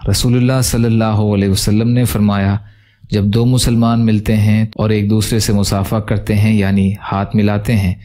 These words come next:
तो उनके जुदा होने से पहले पहले दोनों की मग़फ़िरत कर दी जाती है।" तिरमिज़ी की रिवायत है, बरा बिन आजिब रज़ी अल्लाह ताला अन्हु रावी हैं। एक गुनाह के बारे में, सहाबा की सीरत को दागदार बनाना।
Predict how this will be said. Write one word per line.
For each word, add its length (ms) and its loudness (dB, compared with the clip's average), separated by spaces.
तो 60 -2
उनके 380 0
जुदा 320 0
होने 320 2
से 160 -2
पहले 360 2
पहले 420 2
दोनों 320 2
की 120 -4
मग़फ़िरत 460 -2
कर 180 -2
दी 140 -2
जाती 380 -2
है।" 180 -8
तिरमिज़ी 400 2
की 80 0
रिवायत 340 0
है, 300 0
बरा 260 0
बिन 220 2
आजिब 360 0
रज़ी 320 2
अल्लाह 340 2
ताला 280 0
अन्हु 180 -2
रावी 280 -2
हैं। 180 -6
एक 120 -4
गुनाह 280 0
के 160 -2
बारे 280 0
में, 340 0
सहाबा 540 0
की 160 0
सीरत 480 0
को 160 -2
दागदार 600 0
बनाना। 460 -2